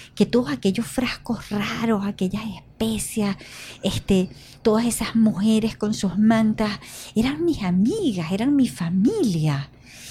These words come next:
Y después nos fuimos a dormir a una enramada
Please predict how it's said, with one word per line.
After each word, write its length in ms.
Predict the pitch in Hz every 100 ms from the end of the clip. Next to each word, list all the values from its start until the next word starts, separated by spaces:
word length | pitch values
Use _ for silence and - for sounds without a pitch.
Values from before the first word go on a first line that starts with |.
| - -
Y 80 | 220
después 280 | 214 247
nos 120 | 269 302
fuimos 340 | 294 285 277
a 80 | 262
dormir 580 | 214 202 220 247 254 254 - - -
a 100 | 214
una 240 | 220 247
enramada 920 | 247 226 190 202 220 240 240 240 247